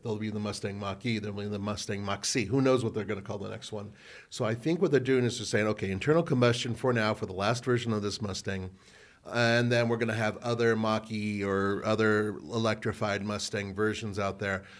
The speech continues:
I don't think that they're gonna take this dedicated internal combustion platform and convert it. I don't think that's gonna be a logical thing for them to do. I think they're gonna just stick, because the Mach-E,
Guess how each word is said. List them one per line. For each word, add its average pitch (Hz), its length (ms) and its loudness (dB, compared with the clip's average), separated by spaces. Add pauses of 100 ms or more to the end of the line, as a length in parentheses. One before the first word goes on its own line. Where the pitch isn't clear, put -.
(140)
I 113 120 -2
don't 123 220 2
think 131 140 2
that 120 100 -2
they're 120 100 -2
gonna 110 140 2
take 104 220 -2
this 101 140 -8
dedicated 107 600 0 (280)
internal 110 300 0
combustion 101 420 0
platform 98 600 -6
and 98 180 -10
convert 98 380 -4
it. - 260 -14
I 104 100 -6
don't 98 160 -6
think 95 180 -8
that's 101 220 -10
gonna 98 280 -6 (380)
be 107 80 0
a 107 100 2
logical 107 460 4
thing 101 200 -4
for 98 120 -4
them 98 160 -2
to 98 80 -4
do. 101 220 0
I 95 60 -4
think 92 200 -6
they're 107 80 2
gonna 107 280 0
just 98 220 -4
stick, 123 280 -2
because 151 240 2
the 156 60 2
Mach-E, 185 500 2